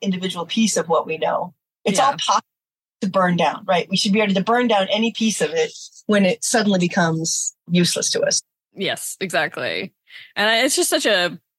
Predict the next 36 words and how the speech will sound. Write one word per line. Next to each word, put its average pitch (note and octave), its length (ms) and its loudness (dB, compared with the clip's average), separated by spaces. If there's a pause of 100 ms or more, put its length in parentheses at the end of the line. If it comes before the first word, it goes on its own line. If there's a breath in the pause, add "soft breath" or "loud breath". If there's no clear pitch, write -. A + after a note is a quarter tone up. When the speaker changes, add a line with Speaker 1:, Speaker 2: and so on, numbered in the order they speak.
Speaker 2:
a F#3 140 2
beautiful F3 920 0
story E3 680 0
too. E3+ 340 -4
Very F#3+ 220 2
s-, - 220 -4
obviously D#3+ 340 0
very E3 160 -2
sad, G#3 400 2
but F3 200 0
very F3+ 200 0
beautiful. D#3+ 500 -2
And D3+ 120 -2
I, D#3 140 -4 (220)
I D#3+ 140 -2
don't - 80 -10
know. - 120 -10 (140)
I F3+ 80 0
really E3 160 0
like - 160 0
it. F#3+ 60 4
And A3+ 120 2
I B3+ 80 4
also D4 280 2
like A#3+ 140 0
the F#3 300 2
short - 260 -2
story E3 280 0
that - 120 -6
it F#2 100 -6
was - 200 -8 (300)
based F3 300 0
on A2+ 180 -2
too. A#2+ 340 -6 (380 loud breath)
Speaker 1:
Yeah, A#3 200 4 (360)
both. G#3 260 2